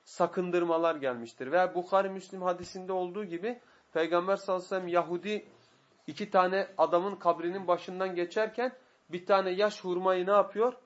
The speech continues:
Alıyor, kırıyor ve ikisinin mezarın-, e, e, a-, afvan.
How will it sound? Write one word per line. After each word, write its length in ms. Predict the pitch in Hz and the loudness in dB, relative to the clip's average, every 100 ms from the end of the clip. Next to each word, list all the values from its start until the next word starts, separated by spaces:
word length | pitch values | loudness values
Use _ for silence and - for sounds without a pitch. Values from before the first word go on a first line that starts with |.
| _ _ | _ _
Alıyor, 420 | 160 185 190 170 | 4 4 0 -4
kırıyor 460 | - 180 185 226 262 - _ _ 151 | -4 -4 2 2 2 -2 _ _ -8
ve 120 | 170 | -6
ikisinin 460 | 185 202 185 208 | -8 -12 -8 -8
mezarın-, 520 | 196 202 196 196 196 - | -2 -2 0 0 -2 -8
e, 80 | 147 | -8
e, 120 | 147 - - - - 117 95 - | -8 -12 -20 -16 -14 -14 -16 -8
a-, 280 | - - 139 | -8 -4 -4
afvan. 300 | 143 123 110 | -4 -6 -8